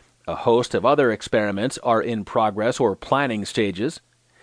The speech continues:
Scientists with the Proton Radius Experiment, or prad, located at Jefferson Lab in Newport News, Virginia,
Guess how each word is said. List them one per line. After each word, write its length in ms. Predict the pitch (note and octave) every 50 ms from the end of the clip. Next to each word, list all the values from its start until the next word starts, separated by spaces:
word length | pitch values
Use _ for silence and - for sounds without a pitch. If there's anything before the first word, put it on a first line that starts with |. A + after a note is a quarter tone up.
| - - - - - _
Scientists 640 | - - - F3 G3 G#3 A3 - - D3+ C3+ - -
with 120 | C#3 -
the 100 | - A#2
Proton 720 | - - - G3+ G#3 G#3+ G#3+ - - F3 E3 E3 D#3+ D#3 -
Radius 600 | A2 G#2 G2+ B2 F3+ A3 G#3+ F3 C3+ A2 G#2 -
Experiment, 640 | - G#2 - - - - A#2 G2+ F#2+ F#2+ A#2 D3+ D3+
or 200 | B2 G#2+ F#2 -
prad, 680 | - - - D#3+ E3 F3 C3 F#2 E2 F#2 B2+ D#3+ - _ _ _ _ -
located 460 | G#2+ G#2 A2+ A2+ - A#2+ A2+ A2+ G#2+ A#2
at 140 | F#2+ -
Jefferson 540 | - - - D3 E3+ - D#3 C3+ - C3 A2+
Lab 380 | G#2+ G2+ G2+ F#2 G2+ A#2+ A#2+ G#2+
in 120 | F2 F2
Newport 420 | G#2+ B2 C3 B2 - B2 A#2+ G2 A#2
News, 200 | A#2 A#2 A2 F#2
Virginia, 640 | F#2+ F#2 E2+ E2+ G2+ D3+ E3+ D3 G#2+ E2 F#2 D3